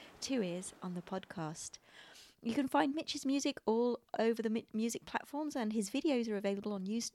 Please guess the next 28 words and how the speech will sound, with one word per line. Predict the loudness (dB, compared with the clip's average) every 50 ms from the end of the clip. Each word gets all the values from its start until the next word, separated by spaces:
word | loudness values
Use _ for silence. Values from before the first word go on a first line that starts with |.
| _ _ -4
YouTube, | -2 -2 0 0 2 4 4 2 2 -2 -8 -20 -20 -20 -8 -4 -2
Instagram, | -2 -2 -2 -4 -2 -2 0 0 -2
and | -2 -4 -6
Facebook. | -6 -6 -6 -4 -2 -2 -2 -2 -2 -8 -20 -18 -18 -18 -18 -14 -6
And | -2 0 2
you | 2 2
can | 2 2
also | 2 2 2 2 2 2 2
look | 2 2
at | 2 0
some | 0 0 -2
photos | 0 2 2 2 4 4 2 2 2
and | 2 0
videos | 0 0 0 2 0 0 0 -2
on | -2 0
my | 0 0 0
website, | 0 0 -2 -2 -4 -2 -2 -2 -2 -4 -10 -18 -20 -20 -20 -20 -16 _
the | 0 2 2
ocean | 2 2 2 -2
riders | -2 -2 -4 -6 -2
podcast | -2 -2 -2 -2 -4 -4 -2 -2
dot | -2 -2 -2
com, | -4 -4 -2 -2 -2 -4 -4 -4
and | -2 0 0 -2 -2 -2 -4
on | -2 -2 -2 -2 -2
medium | -2 0 0 2 0 0 0
dot | 0 -2 -2 -4
com. | -6 -6 -6 -6 -6 -10